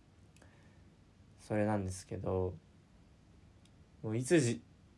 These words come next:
いつ頭痛が始まってもおかしくないぐらい気圧の重さを、多分体のだるさとかで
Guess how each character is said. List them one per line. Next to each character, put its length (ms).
い 80
つ 320
頭 40
痛 220
が 80
始 220
ま 80
っ 20
て 100
も 120
お 20
か 160
し 80
く 100
な 160
い 60
ぐ 80
ら 100
い 120
気 160
圧 180
の 140
重 200
さ 200
を、 260
多 120
分 200
体 320
の 80
だ 120
る 80
さ 100
と 100
か 140
で 340